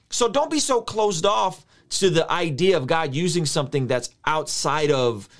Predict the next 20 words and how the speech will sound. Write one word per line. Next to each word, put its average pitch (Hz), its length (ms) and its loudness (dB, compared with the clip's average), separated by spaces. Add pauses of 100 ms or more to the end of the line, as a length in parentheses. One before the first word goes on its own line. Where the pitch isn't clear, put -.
(140)
the 117 200 0
spiritual 147 800 0
side 165 400 -2
to 135 80 -2
heal 165 340 -4
you. 127 220 -2
He 160 300 -4
could 202 200 -6
use 226 200 -6
both. 247 440 -2 (400)
And 170 140 2
in 190 80 0
my 202 200 0
life, 233 460 -2 (360)
he 214 240 2
used 269 280 0
both. - 340 -2 (240)
He 202 220 2
used 180 440 0
me 202 440 0